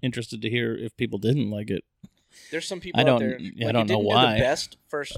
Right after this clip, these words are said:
Speaker 2: opening night. It didn't do the best, but it's projected
Speaker 1: Well, I
Speaker 2: to
Speaker 1: think
Speaker 2: do
Speaker 1: it was for a movie that is predominantly Chinese cast. It's not releasing in China.
Speaker 2: Yeah.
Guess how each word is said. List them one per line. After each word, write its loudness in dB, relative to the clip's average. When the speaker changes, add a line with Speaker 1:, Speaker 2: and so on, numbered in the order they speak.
Speaker 2:
opening -8
night. -2
It -14
didn't -12
do -14
the -12
best, -8
but -8
it's -10
projected -4
Speaker 1:
Well, 4
I 0
Speaker 2:
to -4
Speaker 1:
think 4
Speaker 2:
do 6
Speaker 1:
it 2
was -2
for 6
a 6
movie 4
that 0
is -8
predominantly -2
Chinese -4
cast. -2
It's -8
not -4
releasing -10
in -18
China. -12
Speaker 2:
Yeah. -8